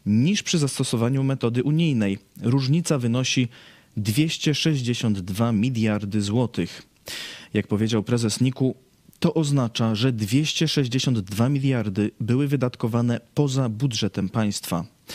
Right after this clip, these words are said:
Banaś podkreślił, że jest to część publicznych pieniędzy, do których nie zastosowano ustawy o zamówieniach publicznych. Te środki zostały wydane poza kontrolą parlamentu z pełną uznaniowością.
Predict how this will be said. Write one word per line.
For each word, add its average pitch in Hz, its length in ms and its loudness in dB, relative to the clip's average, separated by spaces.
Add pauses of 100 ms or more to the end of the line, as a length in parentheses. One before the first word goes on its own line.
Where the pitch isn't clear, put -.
(460)
Banaś 104 320 2
podkreślił, 117 540 -2
że 110 120 2
jest - 280 -4
to 117 120 0
część 143 440 -2
publicznych 117 540 0
pieniędzy, 110 640 0
do 120 160 0
których 123 520 -2
nie 127 280 2
zastosowano 127 760 0
ustawy 120 580 0
o 143 100 2
zamówieniach 123 520 0
publicznych. 110 640 0 (480)
Te 139 100 4
środki 135 400 0
zostały 120 400 0
wydane 113 420 0
poza 139 360 0
kontrolą 123 480 -2
parlamentu 110 680 0 (100)
z - 180 -2
pełną 131 540 0 (180)
uznaniowością. 104 920 0